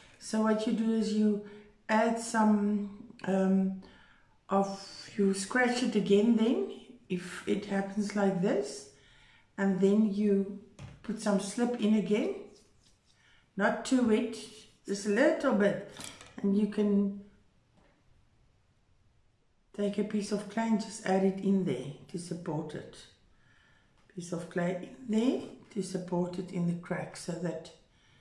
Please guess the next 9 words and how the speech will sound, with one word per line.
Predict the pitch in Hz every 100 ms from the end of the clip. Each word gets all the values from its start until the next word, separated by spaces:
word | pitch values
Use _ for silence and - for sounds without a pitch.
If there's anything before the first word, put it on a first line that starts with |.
| _ _ _ _ _ _ _ -
it | 170
supports | - 190 - 214 196 - - - -
the | 175
pot, | - 156 - - - - - _ _ _ _ _ _ _
so | -
that | 180 170 170
it | 170
doesn't | 165 160 - 175 -
crack. | - 147 -